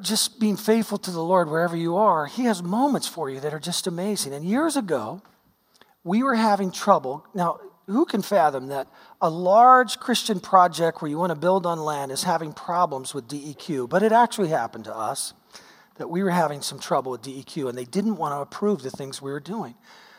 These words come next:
Seemed like every step we took, they thought was wrong, and we were just trying to do what they were telling us to do. We were paying extra fees and, uh, you, you know, whatever they said, it wasn't extra, it was whatever they wanted, and, and it seemed extra. But, but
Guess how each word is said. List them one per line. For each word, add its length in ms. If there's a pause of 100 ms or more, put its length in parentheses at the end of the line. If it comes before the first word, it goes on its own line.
Seemed 260
like 260
every 260
step 400
we 120
took, 560 (560)
they 140
thought 320
was 160
wrong, 460
and 120
we 80
were 80
just 200
trying 160
to 60
do 200
what 140
they 100
were 100
telling 380
us 160
to 80
do. 180 (540)
We 160
were 60
paying 360
extra 320
fees 640
and, 200 (460)
uh, 180
you, 160
you 140
know, 80
whatever 320
they 160
said, 540
it 100
wasn't 260
extra, 300
it 40
was 80
whatever 260
they 100
wanted, 360 (360)
and, 260
and 300 (580)
it 140
seemed 260
extra. 360 (180)
But, 260 (240)
but 240